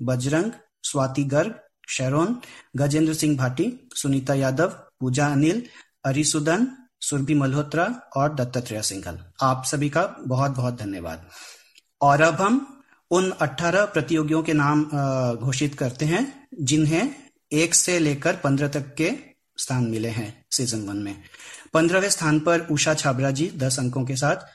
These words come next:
चौदहवें स्थान पर ग्यारह अंकों के साथ सिमी चौधरी जी, तेरहवें स्थान पर बीस अंकों के साथ दिनेश ध्रुव जी,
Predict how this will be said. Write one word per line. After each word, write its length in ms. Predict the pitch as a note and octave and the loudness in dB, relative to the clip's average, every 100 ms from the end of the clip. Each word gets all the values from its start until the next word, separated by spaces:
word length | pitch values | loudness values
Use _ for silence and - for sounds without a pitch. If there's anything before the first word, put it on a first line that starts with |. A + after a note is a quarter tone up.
| _ - | _ 0
चौदहवें 380 | C#3+ D#3+ D#3+ | 2 2 0
स्थान 300 | E3+ D#3 C#3+ | -2 0 0
पर 200 | C#3+ D3+ | 2 0
ग्यारह 280 | C#3 B2+ C3 | 2 0 0
अंकों 240 | C3+ C#3 C3 | 0 -2 -4
के 80 | |
साथ 220 | C3+ C3 B2+ | -2 -2 -2
सिमी 260 | B2 A#2+ | -2 0
चौधरी 420 | B2+ B2 A#2+ C#3+ | 0 -2 0 -2
जी, 260 | D#3 G#3 B3+ - - - | -2 -4 -6 -12 -14 -2
तेरहवें 280 | D3 E3 F3 | 2 2 0
स्थान 300 | - D#3+ D#3+ | 0 0 2
पर 260 | E3 D#3+ | 2 2
बीस 240 | C3 D3+ E3 | 2 0 2
अंकों 240 | D3 D3+ | 0 0
के 120 | C#3+ | -2
साथ 200 | C#3+ D3+ | 0 0
दिनेश 440 | C3+ B2+ B2+ C#3 B2+ | 0 0 0 0 0
ध्रुव 180 | C#3 C3 | -2 0
जी, 280 | D#3+ A#3 | -2 -4